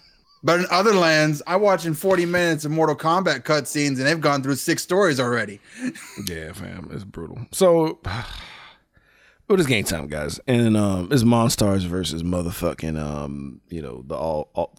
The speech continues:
Speaker 2: what, what, what I call 'em?
Speaker 1: Toon Squad.
Speaker 2: Toon Squad.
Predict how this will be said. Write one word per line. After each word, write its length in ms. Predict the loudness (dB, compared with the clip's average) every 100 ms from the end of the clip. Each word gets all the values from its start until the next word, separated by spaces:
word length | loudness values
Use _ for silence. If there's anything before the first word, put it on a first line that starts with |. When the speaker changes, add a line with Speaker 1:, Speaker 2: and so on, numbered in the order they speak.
| -4
Speaker 2:
what, 260 | 0 0
what, 140 | 2 2
what 100 | 2
I 40 |
call 220 | 2 0
'em? 140 | 0 -2 _ 0
Speaker 1:
Toon 320 | 4 6 6
Squad. 560 | 4 4 4 2 0 0
Speaker 2:
Toon 160 | -2 -4
Squad. 340 | -4 -6 -6